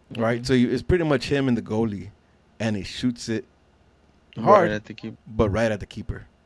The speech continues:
Speaker 1: Easy stuff, right? And listen, and, and before I get any further, I, I don't wanna take anything away from, from Irwin. Irwin had a decent match,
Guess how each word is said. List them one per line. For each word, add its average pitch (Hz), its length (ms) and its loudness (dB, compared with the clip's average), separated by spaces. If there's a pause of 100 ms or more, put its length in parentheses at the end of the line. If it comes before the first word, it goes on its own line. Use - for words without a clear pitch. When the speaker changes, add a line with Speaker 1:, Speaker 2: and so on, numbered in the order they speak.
(260)
Speaker 1:
Easy 127 280 -2
stuff, 101 380 -12
right? 127 220 -2 (200)
And 135 100 4
listen, 135 280 2
and, 127 200 2
and 120 420 0 (600)
before 147 300 6
I 135 60 8
get 123 160 2
any 107 80 0
further, 110 360 0 (640)
I, 117 280 2
I 127 80 4
don't 139 120 6
wanna 131 140 4
take 123 160 -2
anything 120 240 2
away 107 120 2
from, 101 280 -4
from 101 240 -6
Irwin. 147 300 4
Irwin 117 220 4
had 110 200 0
a 101 80 -2
decent 120 380 -2
match, - 280 -6